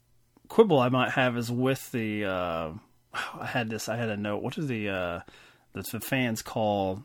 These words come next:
the, like, the, the newest, uh, Padawan that has some elements of all of the characters, that he can't match any of them individually, but he has some elements of all of their training.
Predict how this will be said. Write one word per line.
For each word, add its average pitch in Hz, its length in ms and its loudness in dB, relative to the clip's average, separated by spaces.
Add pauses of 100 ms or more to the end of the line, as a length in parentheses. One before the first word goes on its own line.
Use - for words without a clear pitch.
the, 95 180 -6
like, 92 240 -6
the, 92 260 -6
the 117 140 -4
newest, 120 580 0
uh, 92 140 -4
Padawan 95 720 -2
that 87 140 -6
has 107 260 -4
some 110 520 0
elements 131 440 2
of 113 140 -2
all 113 580 2 (120)
of 127 140 -4
the 131 80 -4
characters, 135 400 0
that 131 140 0
he 131 80 -2
can't 147 240 4
match 131 440 2
any 139 140 0
of 127 100 0
them 127 140 2
individually, 127 560 0
but 120 160 -2
he 120 100 -6
has 107 160 -2
some 117 300 2
elements 120 380 0
of 101 80 -6
all 110 260 2
of 113 80 -2
their 120 160 -2
training. 123 520 0